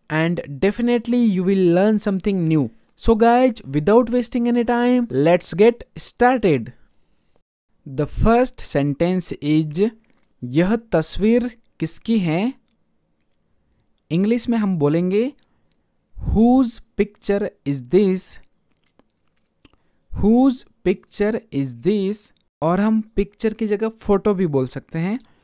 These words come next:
Whose photo is this? Next is, "शोर मत करो।" Don't make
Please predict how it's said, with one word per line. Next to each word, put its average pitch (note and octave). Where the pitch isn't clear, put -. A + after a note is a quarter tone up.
Whose A3
photo G#3
is C3+
this? G3
Next D#3+
is, F3+
"शोर F#3+
मत G#3
करो।" E3
Don't F#3+
make F3